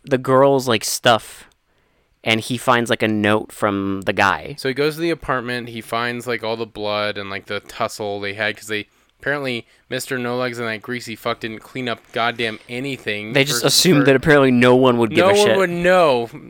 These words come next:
Speaker 2: even though, like, someone would have had to enter that
Speaker 1: Mm-hmm.
Speaker 2: room eventually. But anyway, it doesn't matter.
Speaker 1: It's fine.
Speaker 2: Because the guy finds the fucking dope and everything on the bed and, like, knows it's the drug
Speaker 1: Yeah.
Speaker 2: running thing.
Speaker 1: It's a drug connection.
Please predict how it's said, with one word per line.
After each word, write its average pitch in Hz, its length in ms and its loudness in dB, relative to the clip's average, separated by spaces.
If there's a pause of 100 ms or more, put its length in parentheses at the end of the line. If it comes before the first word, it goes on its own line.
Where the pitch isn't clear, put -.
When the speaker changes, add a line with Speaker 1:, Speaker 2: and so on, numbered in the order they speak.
Speaker 2:
even 147 360 -4
though, 143 200 0
like, 139 280 0
someone 151 640 -2
would 139 100 -2
have 135 120 -2
had 135 220 -2
to 135 80 -6
enter 139 240 -4
that 127 160 2
Speaker 1:
Mm-hmm. 123 80 -8
Speaker 2:
room 135 160 -6
eventually. 120 640 -8 (580)
But 165 140 2
anyway, 120 300 -2
it 123 40 -4
doesn't 120 200 -6
matter. 107 320 -6 (120)
Speaker 1:
It's - 140 -10
fine. 110 160 0
Speaker 2:
Because 143 400 -2 (160)
the 131 140 -8
guy 127 240 0
finds 135 380 -4
the 143 120 -10
fucking 151 380 -8
dope 135 340 -2
and 139 140 -6
everything 139 420 -8
on 143 120 -10
the 143 60 -10
bed 127 440 -4
and, 120 180 -12
like, 101 240 -14
knows 110 400 -10
it's 127 140 -16
the 131 160 -16
drug 131 460 -6 (180)
Speaker 1:
Yeah. - 120 0
Speaker 2:
running 117 300 -8
thing. 113 300 -10
Speaker 1:
It's 123 160 -14
a - 20 -16
drug 135 220 2
connection. 120 480 -4